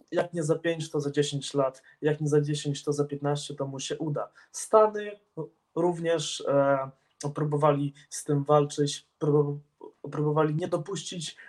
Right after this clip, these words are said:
do tego, aczkolwiek Putin wiedział, że w Stanach, e, prezydent zmienia się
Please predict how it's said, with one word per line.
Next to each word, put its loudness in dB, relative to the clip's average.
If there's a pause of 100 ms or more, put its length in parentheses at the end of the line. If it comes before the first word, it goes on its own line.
(100)
do 0
tego, 4
aczkolwiek -4 (340)
Putin 2
wiedział, 2
że 4 (180)
w -10
Stanach, 2
e, 4 (400)
prezydent 2
zmienia 0
się 0